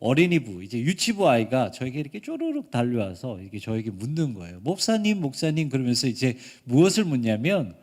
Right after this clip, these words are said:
목사님, 성경은 이제 세상을 만드는 것부터 기록이 되어 있잖아요. 그런데 왜 성경에는 공룡이 나와 있지 않아요? 라고 이렇게 묻는 거예요. 너무 귀여운 질문이죠.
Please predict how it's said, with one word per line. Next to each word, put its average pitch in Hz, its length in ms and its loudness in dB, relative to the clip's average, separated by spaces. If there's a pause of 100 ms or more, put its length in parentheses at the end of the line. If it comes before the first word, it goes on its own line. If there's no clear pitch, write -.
(340)
목사님, 208 420 2
성경은 165 1200 0
이제 139 160 -2
세상을 233 440 2
만드는 151 420 0
것부터 127 760 0
기록이 123 320 -4
되어 127 260 0
있잖아요. 101 800 -8
그런데 131 260 -4
왜 123 200 -2
성경에는 160 800 0 (420)
공룡이 160 440 6
나와 180 260 8
있지 139 220 6
않아요? 107 460 6
라고 160 240 4
이렇게 104 160 2
묻는 180 360 4
거예요. 87 520 -4 (140)
너무 160 440 2
귀여운 185 420 2
질문이죠. 113 680 -2